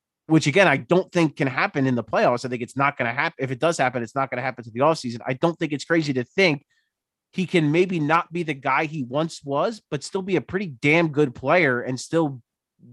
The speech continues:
contribute to winning in a big, big way. So, again, just anyone looking for him to be that guy that he was, I, I think you're gonna be massively disappointed, but that doesn't mean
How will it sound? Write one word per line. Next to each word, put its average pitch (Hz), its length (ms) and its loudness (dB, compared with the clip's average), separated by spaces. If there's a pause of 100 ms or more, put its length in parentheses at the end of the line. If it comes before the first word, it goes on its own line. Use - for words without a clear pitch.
contribute 147 520 -4
to 139 100 0
winning 147 260 4
in 131 80 4
a 120 60 2
big, 127 260 0
big 127 160 2
way. 127 300 2
So, 120 400 -2 (1120)
again, 156 300 4
just 143 180 -6
anyone 208 320 0
looking 185 260 -4
for 160 140 -10
him 175 160 -2
to 160 80 -2
be 151 160 -2
that 147 260 0
guy 147 220 2
that 139 100 -2
he 135 140 -4
was, 139 440 2
I, 110 240 -6
I 123 140 -4
think 127 280 -6
you're 120 260 -8
gonna 135 180 6
be 131 120 2
massively 127 500 0
disappointed, 131 640 -2
but 131 120 -8
that 160 180 2
doesn't 175 340 0
mean 143 460 0